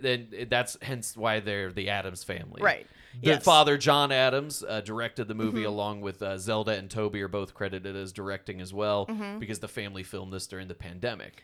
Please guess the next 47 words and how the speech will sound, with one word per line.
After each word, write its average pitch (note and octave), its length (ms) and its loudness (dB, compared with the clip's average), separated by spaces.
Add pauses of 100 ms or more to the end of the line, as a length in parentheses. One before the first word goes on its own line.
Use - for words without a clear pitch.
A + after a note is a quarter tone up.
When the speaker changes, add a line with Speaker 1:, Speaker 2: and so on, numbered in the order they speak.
(140)
Speaker 2:
Yeah. D#4 200 -4 (180)
Speaker 1:
And, G2 280 -6
uh, F#2+ 120 -4
Lulu D3+ 360 4
Adams, A#2+ 440 0
the, G2+ 420 -6
uh, G2 280 -8
second B2 320 -6
sister A#2 400 -6
who G#2+ 120 -6
is G2 320 -6
in G2 200 -8
the F#2+ 100 -8
movie F#2 420 -8
as F#2 220 -10
well, F#2+ 420 -6
Speaker 2:
Mm-hmm. G3+ 300 -8
Speaker 1:
doesn't A#2+ 240 -2
really A2+ 300 -6
have G2+ 460 -6
a G#2 60 -10
lot G2 220 -4
behind C3 320 -2
the C3 60 -2
scenes, A#2 400 -4
but - 420 -6
delivers G2+ 380 -4
a F#2 80 -12
great, A2 440 -4 (320)
great G#2+ 300 -4
acting F#2 360 -4
performance. F2+ 560 -10
Speaker 2:
Yeah, D3+ 200 -4 (180)
it's A#3 400 0 (180)
so A#3 200 0
literally F3+ 680 -4
family F3 500 -6
film. E3 380 -6
It's E3+ 160 -8
Speaker 1:
Literally. A#3+ 300 8
Speaker 2:
very C4+ 80 2
remote, A3 480 4
which G#3 200 -6
works, F#3 480 -2
uh, F#3+ 120 0
since F#3+ 320 -6
of E3 140 -12